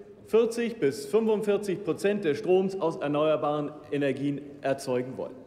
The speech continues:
An diesem Ausbauziel ändert sich nichts, gar nichts. Im Gegenteil, wir bestätigen dieses Ausbauziel. Aber die Situation ist doch nicht so, dass wir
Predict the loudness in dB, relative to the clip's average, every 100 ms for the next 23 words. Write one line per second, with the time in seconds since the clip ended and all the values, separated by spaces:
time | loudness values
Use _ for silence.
0 | -20 -20 -20 -20 -20 -10 -4 -2 2 2
1 | 2 0 2 2 4 2 2 0 2 2
2 | 2 2 0 -2 -6 -2 0 0 -4 -14
3 | -18 -20 -2 0 0 -4 -2 0 0 -2
4 | 0 2 2 0 2 2 6 4 4 0
5 | 2 2 2 2 2 2 2 4 4 2
6 | 2 2 4 0 -2 -4 -12 -14 -18 -20
7 | -20 -20 -20 -20 -8 2 2 2 0 4
8 | 4 8 8 8 6 4 2 4 2 4
9 | 6 8 6 2 2 6 6 4